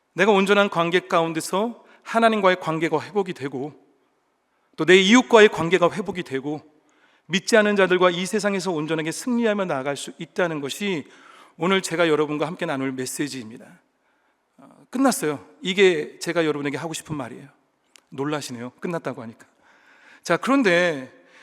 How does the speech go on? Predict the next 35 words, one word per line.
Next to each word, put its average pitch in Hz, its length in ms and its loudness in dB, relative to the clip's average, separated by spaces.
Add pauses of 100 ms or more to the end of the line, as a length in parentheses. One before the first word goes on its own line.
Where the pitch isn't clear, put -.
(160)
우리는 262 320 4
이 233 180 2
네 180 200 2
가지의 185 800 2
명령문 160 500 -4
가운데서 151 480 -4
하나하나를 220 640 -2
중요시 170 440 -6
여길 147 180 -10
때가 156 180 -6
있습니다. 131 420 -14 (920)
자, - 100 -16
그런데 196 200 -4
볼까요? 170 440 -2 (640)
예, 151 200 -20
"지혜 247 260 0
없는 247 340 4
자 214 120 2
같이 196 300 -6
하지 202 140 -4
말고 180 220 -4
지혜 196 260 -6
있는 185 200 -4
자 175 120 -2
같이 170 580 -6
말하라고" 139 720 -12
하고 151 160 -20
있습니다. 185 400 -16 (1200)
저는 208 400 2
지혜로운 220 420 2
자의 202 800 2
생활 185 640 4
관리라고 160 720 -2
제목을 151 380 -6
정했죠. 135 640 -12